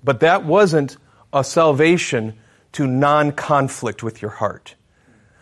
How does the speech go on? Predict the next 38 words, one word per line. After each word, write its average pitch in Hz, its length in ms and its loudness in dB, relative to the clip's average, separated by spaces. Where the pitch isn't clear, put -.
That 156 180 2
was 156 160 2
an 139 100 0
equipping 139 520 -2
you, 107 400 -6
bringing 165 320 2
you 151 140 2
to 143 160 -6
life 127 640 0
for - 240 -4
the 117 80 -2
war. - 500 -12
For 147 260 -2
the 131 100 2
war. 117 300 -4
Same 156 240 0
one 165 120 4
who 151 200 4
wrote 147 340 2
Romans 139 380 0
one, 151 440 2
who's 139 320 -2
writing 143 320 2
about 139 220 2
the 139 80 0
righteousness 147 760 0
of 117 160 -4
God 135 360 4
and 113 120 -2
tells 151 280 2
us 139 140 0
how 139 200 2
it's 139 140 -2
by 123 180 4
faith 160 500 0
in 131 100 -2
chapter 139 420 0
three. 151 580 -2